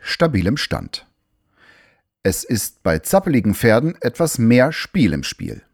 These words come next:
Der Huf kann aber nicht so schnell durch die Finger gleiten.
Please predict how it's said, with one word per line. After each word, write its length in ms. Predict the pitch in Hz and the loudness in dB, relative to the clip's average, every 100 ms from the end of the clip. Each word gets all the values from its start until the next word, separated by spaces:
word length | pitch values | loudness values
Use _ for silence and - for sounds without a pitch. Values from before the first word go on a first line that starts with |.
| _ _ _ _ _ - | _ _ _ _ _ -8
Der 160 | 82 80 | -6 -2
Huf 340 | 160 202 - - | -2 -2 -12 -2
kann 160 | 220 | 0
aber 160 | 302 175 | 2 2
nicht 180 | 165 - | 2 0
so 120 | 190 | -6
schnell 280 | - 104 95 | 0 2 2
durch 140 | 127 | 0
die 100 | - | -4
Finger 280 | - 85 64 | -2 -2 -2
gleiten. 480 | - 60 - 52 | -6 -10 -10 -14